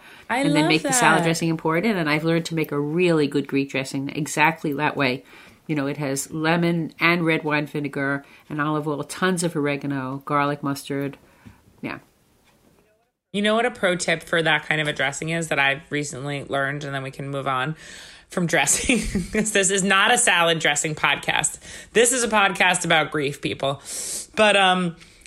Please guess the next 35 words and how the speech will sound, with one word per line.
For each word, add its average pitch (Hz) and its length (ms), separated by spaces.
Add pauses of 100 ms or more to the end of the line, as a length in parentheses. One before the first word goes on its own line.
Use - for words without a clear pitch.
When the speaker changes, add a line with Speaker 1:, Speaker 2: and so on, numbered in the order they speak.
(180)
Speaker 1:
I've 214 320
recently 240 420
learned, 190 480
I 190 220
get 233 260
this, 196 220
like, 165 180
fried 160 460
garlic 165 640
in, 147 520 (360)
um, - 580
like, 165 140
a 160 60
container, 160 760
and 160 100
I 160 60
use 180 240
it 170 80
in - 60
everything, 185 640 (180)
and 170 160
it's 160 160
delicious. 180 400
It's 165 200
great 202 320
in 196 120
dressing 180 480
because 175 340
I 202 200
do 220 240
love 185 300
the 165 80
flavor 165 320
of 156 100
garlic. 190 420